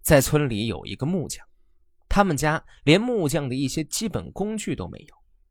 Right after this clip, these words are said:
家里的床缺了腿却不能修理。他说，将要请别的工匠来修理。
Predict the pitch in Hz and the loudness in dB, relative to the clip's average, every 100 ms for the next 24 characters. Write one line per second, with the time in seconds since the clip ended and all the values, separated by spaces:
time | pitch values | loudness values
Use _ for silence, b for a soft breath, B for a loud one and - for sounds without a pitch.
0 | _ _ _ - 214 202 135 123 - 120 | _ _ _ 4 6 6 2 -2 -4 -4
1 | 151 175 - 202 147 - 73 67 82 - | -4 -4 -4 -2 -4 -6 -10 -10 -8 -6
2 | 135 135 104 131 175 180 - _ _ _ | -6 -6 -6 -8 -6 -6 -10 _ _ _
3 | _ _ _ - 143 - 143 - _ _ | _ _ _ 4 4 4 -2 -4 _ _
4 | _ _ _ _ - 226 233 180 131 - | _ _ _ _ 4 4 6 2 0 -4
5 | 71 - 104 165 185 135 170 180 143 95 | -12 -6 -2 0 -2 -4 -4 -4 -4 -6
6 | - - 123 123 | -10 -6 -6 -6